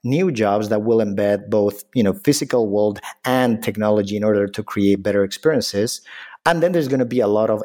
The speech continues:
A I related job to both, you know, create the models, to train the models, to monitor the models. So, so you have, again, all of that range. I think that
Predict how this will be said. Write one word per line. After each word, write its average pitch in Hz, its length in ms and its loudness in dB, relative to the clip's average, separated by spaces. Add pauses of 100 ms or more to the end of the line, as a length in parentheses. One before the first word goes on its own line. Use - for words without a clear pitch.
A 113 160 2
I 101 100 0
related 104 540 0
job 101 340 0
to 104 100 -8
both, 98 440 0
you 117 100 2
know, 92 100 2
create 117 460 -2
the 107 80 -2
models, 113 460 0
to 98 80 -4
train 120 360 0
the 107 80 2
models, 101 440 0
to 101 100 -4
monitor 107 420 0
the 98 80 2
models. 98 320 0
So, 104 200 2 (500)
so - 140 -6
you 139 140 2
have, 165 180 0
again, 127 300 0
all 135 260 0
of 123 80 -4
that 117 200 0
range. 113 600 0
I 117 80 2
think 120 300 0
that 107 260 4